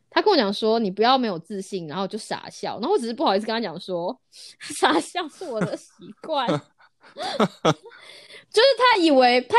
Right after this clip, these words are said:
以为我很怕干，所以就傻笑，然后不好意思，我真的很不好意思跟他讲说，就是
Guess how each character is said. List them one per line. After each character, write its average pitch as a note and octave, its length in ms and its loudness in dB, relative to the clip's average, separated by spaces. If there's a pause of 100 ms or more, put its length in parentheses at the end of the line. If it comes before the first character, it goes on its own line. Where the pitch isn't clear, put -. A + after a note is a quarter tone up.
以 F4+ 40 4
为 C4+ 60 6
我 C4 120 6
很 G#3+ 100 2
怕 B3+ 260 4
干， B3 340 0
所 C#4 140 -4
以 G3+ 80 -2
就 A3+ 100 -4
傻 C#3 320 -8
笑， E3 320 -8
然 A3 100 -8
后 F4 60 -6
不 F#4 120 -4
好 G#3 160 0
意 A3 40 0
思， B3 200 -8
我 G#3 100 -4
真 C#4 140 -8
的 F4+ 60 -6
很 A#3+ 80 -6
不 A#3 100 -10
好 F#3+ 100 -2
意 G3+ 40 -4
思 G#3+ 60 -10
跟 G3+ 100 -6
他 G3+ 80 -8
讲 E3 200 -12
说， F3 300 -10
就 F#3 100 -14
是 F#3+ 240 -12